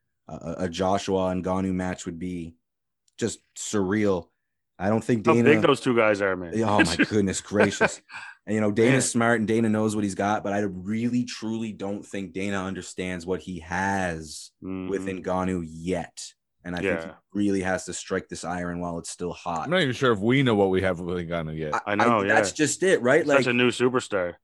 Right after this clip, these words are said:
Speaker 1: and there's a charm to him. There's a
Speaker 2: Mm-hmm.
Speaker 1: presence to him. He's handsome. He's well-spoken.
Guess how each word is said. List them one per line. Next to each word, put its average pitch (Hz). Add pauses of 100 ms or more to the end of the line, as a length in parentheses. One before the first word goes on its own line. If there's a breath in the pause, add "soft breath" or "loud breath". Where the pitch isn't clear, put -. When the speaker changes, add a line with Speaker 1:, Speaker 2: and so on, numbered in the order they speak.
(120)
Speaker 1:
and 135 (640)
there's 117
a 95
charm 123
to 143
him. 143 (120)
There's 110
a 92
Speaker 2:
Mm-hmm. -
Speaker 1:
presence 117
to 123
him. 135 (200)
He's 104
handsome. 123
He's 98
well-spoken. 123